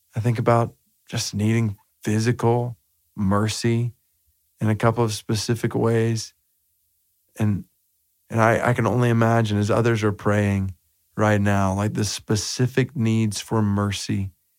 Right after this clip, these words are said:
in their lives, in our lives together. So God, we, we pray for mercy right now in those specific ways. We come to you and we praise you that we find mercy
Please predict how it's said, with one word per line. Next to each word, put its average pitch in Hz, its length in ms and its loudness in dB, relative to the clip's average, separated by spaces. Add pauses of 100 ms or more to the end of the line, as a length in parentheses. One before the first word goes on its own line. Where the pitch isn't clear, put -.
(480)
in 107 460 2
their 107 300 2
lives, 110 600 -2 (540)
in 107 140 -2
our 117 340 4
lives 113 420 2
together. 113 520 0
So 110 220 -2
God, 120 360 0
we, 120 160 0 (140)
we 131 140 2
pray 131 320 2
for 131 180 0
mercy 127 400 2
right 123 200 2
now 127 280 2
in 110 180 0
those 120 240 2
specific - 580 -4
ways. 113 300 0
We 120 120 2
come 135 520 2
to 135 280 0
you 107 400 2 (220)
and 120 280 2
we 135 140 4
praise 110 440 0
you 101 200 -2 (1000)
that 107 360 4 (440)
we 127 400 4
find 120 680 4
mercy 104 800 0